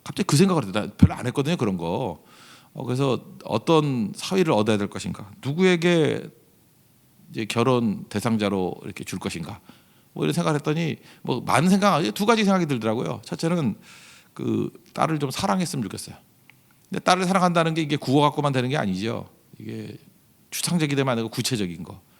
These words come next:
저는 구체적인 걸 좋아하니까. 그럼 사랑한다는 게 뭘까? 뭐 사랑해요 말이 아니라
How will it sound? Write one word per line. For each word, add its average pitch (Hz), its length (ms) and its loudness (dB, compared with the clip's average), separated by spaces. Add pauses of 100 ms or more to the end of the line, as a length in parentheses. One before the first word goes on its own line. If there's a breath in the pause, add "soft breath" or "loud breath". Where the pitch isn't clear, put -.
(440 soft breath)
저는 101 160 -10
구체적인 120 340 -2
걸 113 100 2
좋아하니까. 98 340 -2
그럼 175 120 -2
사랑한다는 226 480 2
게 220 80 0
뭘까? 98 380 -2
뭐 98 140 -10
사랑해요 165 460 0
말이 113 240 4
아니라 95 380 -4